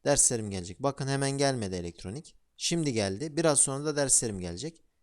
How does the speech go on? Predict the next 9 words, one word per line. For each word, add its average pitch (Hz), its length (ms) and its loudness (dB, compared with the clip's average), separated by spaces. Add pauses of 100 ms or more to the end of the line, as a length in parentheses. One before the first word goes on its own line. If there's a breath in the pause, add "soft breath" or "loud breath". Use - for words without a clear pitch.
(120)
Evet, 110 240 -6
şimdi 113 280 -6
de 123 80 -2
derslerim 113 460 -2
geldi. 104 400 -8 (500 loud breath)
Bugünlük 196 340 0
bu 175 120 -8
kadar 165 240 4
olsun. 117 360 0